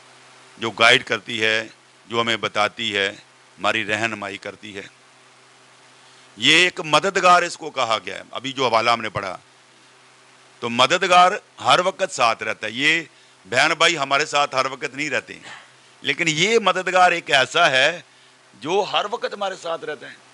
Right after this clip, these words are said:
हम उसको गमगीन कर देते हैं अपनी बातों से, गुस्से से, लड़ाई झगड़े से, गाली गलौज से, लेकिन वो रहता, जैसे हम तौबा करते हैं,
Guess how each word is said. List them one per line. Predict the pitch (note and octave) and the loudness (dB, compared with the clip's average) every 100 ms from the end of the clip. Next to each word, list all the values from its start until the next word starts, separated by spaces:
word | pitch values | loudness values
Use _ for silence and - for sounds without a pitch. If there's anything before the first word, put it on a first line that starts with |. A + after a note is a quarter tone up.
| - - _ _ - - - - - - - - - - - - - - - - - - - - | -20 -20 _ _ -20 -20 -20 -20 -20 -20 -20 -20 -20 -20 -20 -20 -20 -20 -20 -20 -20 -20 -20 -8
हम | G#2+ D#3 A3 | 4 4 6
उसको | G#3+ - G#3 G3+ | 2 4 4 4
गमगीन | D#3+ D#3 D3+ D3 E3+ | 4 -2 0 -2 -2
कर | F3+ D#3 C#3+ | 0 -2 0
देते | D#3+ E3+ F3+ | -2 0 2
हैं | D3 | 4
अपनी | C#3 D3+ D3 | 2 0 -2
बातों | B2 A#2 C3+ | 0 0 -6
से, | C3 C3 B2 - _ _ _ _ _ _ _ _ - | -8 -10 -12 -20 _ _ _ _ _ _ _ _ -12
गुस्से | G2+ A#2+ C#3 C#3+ | -4 0 2 0
से, | C3 C3 | 2 -2
लड़ाई | C3 A#2+ A#2+ B2 | 0 0 0 0
झगड़े | A2 A2+ B2 | -6 -6 -6
से, | A#2+ B2 B2 | -4 -6 -4
गाली | A2+ A2 A#2+ | -2 -2 -2
गलौज | A2 A2+ A2 | -8 -6 -6
से, | - G#2+ - _ _ _ - _ _ - - - _ - - - | -8 -10 -20 _ _ _ -20 _ _ -20 -20 -20 _ -20 -20 -4
लेकिन | C3 F3 F#3+ | -2 0 0
वो | G3+ G3 F#3+ _ _ _ _ G#2+ | 2 4 2 _ _ _ _ -2
रहता, | A#2+ D#3+ G3 | 2 2 2
जैसे | F3+ D3+ D3 F#3+ | 0 0 0 0
हम | F3+ | 0
तौबा | D#3 D3+ E3+ | -2 0 0
करते | E3 D3+ E3+ | 0 0 2
हैं, | F3 F3 | 2 0